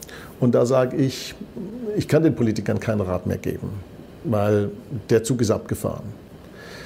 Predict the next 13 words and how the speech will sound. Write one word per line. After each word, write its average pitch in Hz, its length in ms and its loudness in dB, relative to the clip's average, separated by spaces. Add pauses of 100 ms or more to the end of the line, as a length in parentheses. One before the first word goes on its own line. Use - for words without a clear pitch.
(300)
Äh, 107 140 4
und 113 340 2
die 120 60 0
Katharsis, 120 540 2
die 147 100 0
da 135 80 6
kommt, 139 300 2
da 117 80 2
muss 131 180 4
die 135 80 0
Gesellschaft 113 540 2
durch. 113 560 2 (1600)
Und 120 380 2